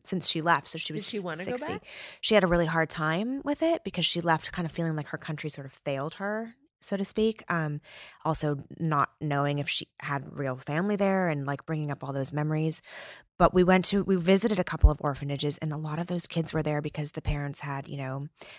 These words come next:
Speaker 1: alcoholism issues, or the, the, the women were divorced and couldn't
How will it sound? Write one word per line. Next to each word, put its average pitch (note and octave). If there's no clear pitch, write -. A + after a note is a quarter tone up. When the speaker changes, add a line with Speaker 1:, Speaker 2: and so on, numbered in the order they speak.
Speaker 1:
alcoholism D3
issues, G3
or D#3
the, D3
the, D3
the D#3
women D3
were C#3
divorced G3
and D3
couldn't C#3+